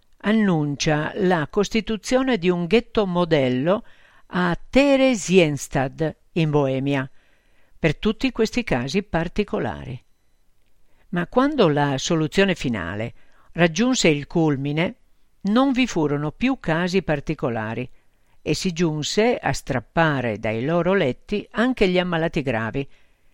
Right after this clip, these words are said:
perché morissero nei carri piombati o nelle camere a gas. Il ghetto di Theresienstadt avrebbe dovuto servire per tranquillizzare da una parte alcuni ambienti tedeschi.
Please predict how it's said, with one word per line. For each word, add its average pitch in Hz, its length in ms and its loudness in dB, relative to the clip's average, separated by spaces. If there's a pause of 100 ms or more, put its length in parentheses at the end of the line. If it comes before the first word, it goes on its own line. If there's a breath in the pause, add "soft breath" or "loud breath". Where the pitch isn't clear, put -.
(240)
perché 180 280 4
morissero 185 640 2
nei 160 280 2
carri 160 360 0
piombati 135 760 -4 (420)
o 180 80 0
nelle 180 280 2
camere 151 380 0
a 165 80 0
gas. - 520 -6 (1500)
Il 196 200 4
ghetto 190 400 4
di 147 380 2
Theresienstadt 156 1300 2 (640)
avrebbe 208 380 2
dovuto 180 360 2
servire 190 720 2 (380)
per 190 200 2
tranquillizzare 151 1120 2
da 156 120 0
una 165 180 -2
parte 254 340 2
alcuni 160 380 0
ambienti 143 500 2
tedeschi. 135 680 0